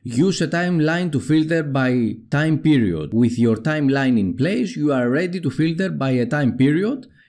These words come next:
in one of four time levels: years, quarters, months or days. Slicers provide buttons that you can click to filter pivot table data. In addition to quick filtering, slicers also indicate the current filtering state,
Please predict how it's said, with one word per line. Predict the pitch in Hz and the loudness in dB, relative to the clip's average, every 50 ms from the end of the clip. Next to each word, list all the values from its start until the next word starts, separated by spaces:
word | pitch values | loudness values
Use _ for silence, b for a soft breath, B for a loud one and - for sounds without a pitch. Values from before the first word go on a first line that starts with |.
| b b | b b
in | 147 147 147 | 0 0 2
one | 143 151 180 208 202 | 0 0 -2 -4 -4
of | 190 160 - | -6 -8 -6
four | - - 185 190 190 | -4 -4 -2 -2 -2
time | 175 - 185 175 185 180 160 | -2 -4 -4 -4 -2 -2 0
levels: | 156 156 143 113 90 80 73 73 - - | 0 2 0 0 -2 -4 -6 -8 -10 -12
years, | - 80 101 123 160 185 196 202 202 190 - - | -8 -2 0 2 2 2 0 -2 -4 -8 -10 -6
quarters, | - 156 143 147 165 160 160 175 180 180 180 - - - _ _ _ - | -2 0 0 0 0 -2 -4 -6 -6 -6 -8 -10 -12 -14 _ _ _ -4
months | 95 107 131 156 170 180 170 - - | -2 0 0 0 -2 -4 -6 -8 -6
or | - 175 165 | -4 -4 -2
days. | 151 147 147 117 92 82 76 - - - - - _ _ _ _ _ _ _ _ _ _ _ _ _ _ _ _ _ _ _ _ _ _ _ _ _ _ | 0 0 0 0 0 -2 -4 -8 -8 -10 -10 -14 _ _ _ _ _ _ _ _ _ _ _ _ _ _ _ _ _ _ _ _ _ _ _ _ _ _
Slicers | - - - 175 196 220 214 - 220 208 214 - | -10 -6 -4 -4 -2 -2 -2 -2 -4 -4 -4 -2
provide | 156 131 127 156 185 190 165 135 131 | -2 -2 0 0 -2 -4 -4 -4 -4
buttons | 135 139 160 151 - 123 131 170 190 - - b b b b | -4 -2 -2 -2 -2 -2 -2 -2 -4 -6 -12 b b b b
that | 127 131 135 127 131 | -2 -2 -2 0 0
you | 135 135 127 | 0 0 0
can | 131 123 120 120 113 117 | 2 2 2 2 0 0
click | - 156 175 196 190 - | 0 0 0 0 -2 -4
to | - 135 | -6 -4
filter | - 165 170 175 165 180 185 180 175 170 _ _ | 0 0 0 0 0 -2 -4 -4 -4 -6 _ _
pivot | - 175 160 165 165 165 | -2 -2 0 0 -2 -2
table | 165 165 160 151 147 151 | -2 -2 -2 0 -2 -2
data. | 139 127 135 120 98 80 - 73 - - b b b b b b b | 0 0 0 0 0 -2 -4 -10 -16 -18 b b b b b b b
In | - 127 131 | 0 2 2
addition | 127 131 139 175 165 - 180 160 143 131 | 2 2 0 0 0 0 0 0 0 2
to | 147 143 131 120 - - | 4 4 4 4 2 2
quick | 123 139 135 131 | 2 2 0 0
filtering, | - - 147 156 160 175 190 190 190 196 190 165 | 0 2 2 2 2 0 -2 -2 -2 -4 -4 -4
slicers | - - 147 160 160 160 151 - 170 151 143 - - | -4 -2 -2 -2 -2 -2 -4 -2 -2 -4 -2 -2 0
also | 139 135 139 135 - 135 135 | 0 0 0 0 2 2 2
indicate | 139 139 127 131 127 - 135 127 123 113 101 | 2 2 2 0 0 2 2 2 2 2 2
the | 107 98 | 0 -2
current | - - 135 143 143 131 123 110 - | -2 -2 -4 -2 0 0 0 0 0
filtering | - 113 110 101 98 104 92 90 87 | 0 0 0 0 2 0 0 0 -2
state, | 85 - - 104 95 110 151 190 - | -2 -4 -2 -2 -2 -2 -2 -4 -6